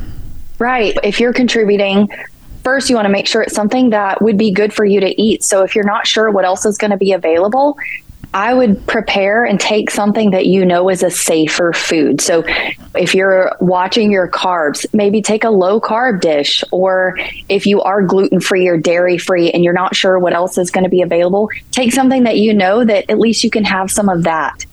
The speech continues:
You don't wanna get there and not be able to eat anything. So I would just plan ahead, maybe take a dessert and a side dish that you know that would be safe for you to eat. And if you know that other people there may have some allergies, definitely let them know.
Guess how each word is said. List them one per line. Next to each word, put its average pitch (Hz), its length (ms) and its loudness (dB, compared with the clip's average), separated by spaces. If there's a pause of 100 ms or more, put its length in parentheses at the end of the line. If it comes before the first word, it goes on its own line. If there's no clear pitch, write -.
(280)
You 208 120 0
don't 220 120 2
wanna 214 200 2
get 190 200 2
there 190 140 2
and 180 60 0
not 170 180 -2
be 175 80 2
able 175 140 2
to 170 140 0
eat 170 260 2
anything. 190 640 2
So 180 340 0
I 175 180 -2
would 180 120 0
just 185 160 -2
plan 175 260 -2
ahead, 165 440 0 (240)
maybe 180 200 2
take 185 220 -2
a 175 40 2
dessert 170 600 0
and 165 180 2
a 165 60 0
side 160 340 0
dish 185 300 0
that 165 160 0
you 170 120 4
know 160 220 2
that 165 280 0 (100)
would 170 180 0
be 170 120 2
safe 160 320 -2
for 170 100 -2
you 156 160 2
to 147 200 -2
eat. 143 220 0 (240)
And 202 120 -2
if 190 120 -2
you 220 100 2
know 208 300 2
that 190 220 0
other 180 200 0
people 180 260 -2
there 170 260 0
may 185 140 0
have 175 260 -2
some 180 120 0
allergies, 180 720 0 (760)
definitely 208 420 0
let 185 220 0
them 185 160 2
know. 175 480 0